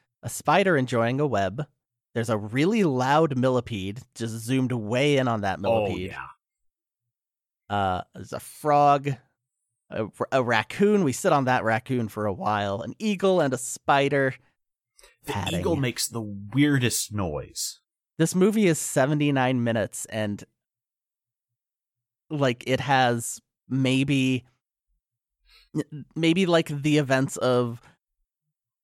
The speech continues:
Speaker 1: a, a pretty drawn-out Tales of the Crypt episode, if that.
Speaker 2: In fact, if you put, if you cut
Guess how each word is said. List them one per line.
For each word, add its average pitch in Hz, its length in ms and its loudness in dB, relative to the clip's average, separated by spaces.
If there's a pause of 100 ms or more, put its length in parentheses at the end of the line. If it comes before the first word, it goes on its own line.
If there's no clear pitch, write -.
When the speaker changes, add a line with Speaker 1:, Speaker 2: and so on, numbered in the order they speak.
(260)
Speaker 1:
a, 123 180 2 (180)
a 123 120 0
pretty 131 840 0 (920)
drawn-out 117 720 2
Tales 107 300 -6
of 107 100 -8
the - 60 -14
Crypt - 340 -8
episode, 90 600 -8 (300)
if 104 240 -10
that. 87 380 -4 (920)
Speaker 2:
In 131 100 -6
fact, 139 300 -4 (340)
if 170 280 -4
you 170 440 -6
put, 143 320 -4 (400)
if 135 200 -6
you 139 100 -4
cut - 420 -6